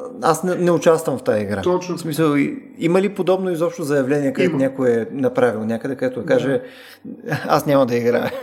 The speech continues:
Speaker 2: Точно така. Има хора, които, а, нали, отново, както казват, а, това е другия вариант на плъзгача, който казва с проценти мъж-жена. Другите казват, „Аз пък изобщо не искам да има и плъзгач дори.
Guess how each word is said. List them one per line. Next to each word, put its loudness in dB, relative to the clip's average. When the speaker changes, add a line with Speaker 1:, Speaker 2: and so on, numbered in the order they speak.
Speaker 2:
Точно -2
така. -4
Има -2
хора, 0
които, -4
а, 0
нали, -2
отново, 0
както -4
казват, -2
а, -2
това -2
е 0
другия 0
вариант -6
на -6
плъзгача, -2
който -4
казва -4
с -12
проценти -6
мъж-жена. -4
Другите 0
казват, -2
„Аз -4
пък -6
изобщо -2
не -8
искам -6
да 2
има -2
и -2
плъзгач -2
дори. -12